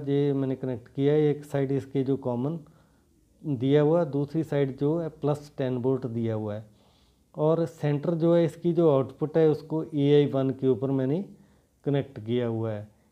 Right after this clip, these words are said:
इसी प्रकार मैंने जो है connection किए हुए हैं जो potentiometer के हुए, जो है drive के ऊपर।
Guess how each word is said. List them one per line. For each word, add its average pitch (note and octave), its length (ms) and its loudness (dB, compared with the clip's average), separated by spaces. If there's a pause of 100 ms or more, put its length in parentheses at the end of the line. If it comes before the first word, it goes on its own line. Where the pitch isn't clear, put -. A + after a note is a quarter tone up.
(120)
इसी F#3 280 0
प्रकार D#3+ 400 4
मैंने D3 280 2
जो D3 160 2
है F3+ 80 2
connection C#3+ 480 -2
किए B2+ 260 0
हुए C3 200 6
हैं C3 100 4
जो C3 120 2
potentiometer B2 640 -6
के B2 180 0
हुए, B2+ 180 0
जो C3 240 -4
है C#3 120 -2
drive A#2+ 400 -4
के B2 80 -2
ऊपर। A2 360 -8